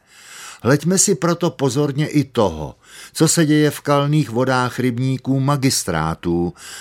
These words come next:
disponujících miliardovými rozpočty, které množiny a které podskupiny tam drží ruku na kase, cvičí se zastupiteli,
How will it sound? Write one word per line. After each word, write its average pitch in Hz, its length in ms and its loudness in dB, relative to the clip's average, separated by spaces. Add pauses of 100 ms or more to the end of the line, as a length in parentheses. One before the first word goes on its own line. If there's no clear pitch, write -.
disponujících 127 1000 0
miliardovými 131 840 0
rozpočty, 107 720 -2 (580)
které 135 540 2
množiny 143 680 0
a 95 140 -4
které 113 520 0
podskupiny 123 760 -4
tam 123 240 -2
drží 110 340 -2
ruku 104 300 -6
na 78 180 -4
kase, 123 580 -4 (400)
cvičí 170 720 0
se 117 200 -2
zastupiteli, 113 1000 -2